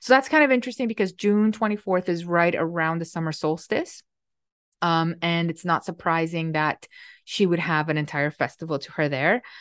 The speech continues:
Offerings used to be sent to her by boat along the Tiber River to her shrines as part of the festivals, right? So there were, there were numerous, um,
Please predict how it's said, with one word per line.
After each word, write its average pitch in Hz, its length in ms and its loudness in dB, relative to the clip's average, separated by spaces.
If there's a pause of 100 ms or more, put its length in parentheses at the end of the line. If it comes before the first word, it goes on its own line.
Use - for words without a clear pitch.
(280)
Offerings 214 540 4
used 190 200 -4
to 269 60 0
be 254 120 0
sent 175 380 -2
to 208 100 -2
her 220 360 2
by 185 220 2
boat 160 380 0
along 160 300 -2
the 156 60 -12
Tiber 160 380 0
River 185 440 4 (420)
to 214 100 0
her 180 160 0
shrines 165 720 0
as - 160 -10
part 156 340 2
of 151 120 -2
the 139 100 -2
festivals, - 960 -10
right? 139 240 -4
So 175 80 -10
there 165 160 4
were, 165 260 2 (420)
there 165 100 -2
were 165 100 0
numerous, 180 1120 0 (100)
um, 147 600 -4